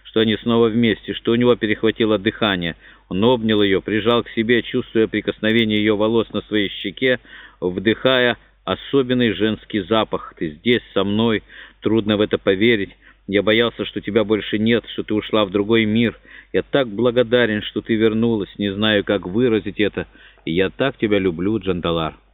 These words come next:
Она прижалась к нему, ей стало так легко от того, что он опять с ней.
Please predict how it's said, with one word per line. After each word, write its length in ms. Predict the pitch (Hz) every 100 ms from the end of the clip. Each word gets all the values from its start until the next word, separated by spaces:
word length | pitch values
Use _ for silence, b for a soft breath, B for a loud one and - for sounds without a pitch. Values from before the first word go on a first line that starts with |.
| b b b b
Она 160 | 127
прижалась 500 | 139 143 113 127 120 -
к 100 | 117
нему, 200 | 113 110
ей 240 | 110 113
стало 300 | - 113 113
так 240 | - 139
легко 340 | 117 98 - 101
от 100 | -
того, 220 | 101 95
что 160 | - 92
он 80 |
опять 300 | 95 - 92 -
с 20 | -
ней. 220 | 87